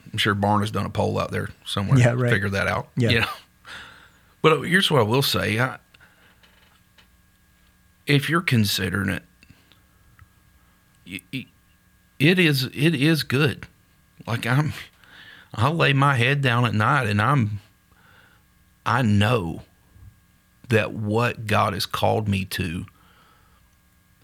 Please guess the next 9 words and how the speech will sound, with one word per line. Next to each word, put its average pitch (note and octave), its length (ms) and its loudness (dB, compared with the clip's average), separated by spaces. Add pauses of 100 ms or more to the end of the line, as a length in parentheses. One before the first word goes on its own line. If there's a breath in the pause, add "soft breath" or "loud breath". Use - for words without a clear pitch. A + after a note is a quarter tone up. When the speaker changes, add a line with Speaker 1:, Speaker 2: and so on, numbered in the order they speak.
(1040)
Speaker 1:
is G2+ 200 0
worth F#2+ 360 -2
it. - 140 -10 (280)
Speaker 2:
Mm-hmm. F#2+ 300 0 (960)
Speaker 1:
Although A2 460 2
it G#2+ 200 0
is G2+ 160 -2
super F2+ 380 -6
hard. - 320 -12